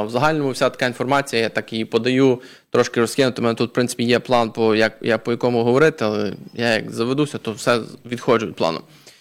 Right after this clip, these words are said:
Одним словом, значить, треба вам вміти розуміти, чи ви можете працювати з людьми.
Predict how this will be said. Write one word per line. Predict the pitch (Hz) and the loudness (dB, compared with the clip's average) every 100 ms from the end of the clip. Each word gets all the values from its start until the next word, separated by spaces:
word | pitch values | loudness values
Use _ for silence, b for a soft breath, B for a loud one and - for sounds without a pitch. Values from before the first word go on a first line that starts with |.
| b b b | b b b
Одним | - 180 | 2 4
словом, | 180 120 90 | 4 0 0
значить, | 135 147 - | -2 -2 0
треба | 156 151 139 | 2 4 4
вам | 135 | 0
вміти | 131 131 127 107 | -2 -4 0 2
розуміти, | 123 131 143 135 | 2 2 0 -2
чи | - | -4
ви | 131 131 | -2 0
можете | 127 117 120 | 0 -2 -8
працювати | 120 135 110 98 | -6 0 0 -2
з | - | -10
людьми. | 123 120 190 | -4 -2 -2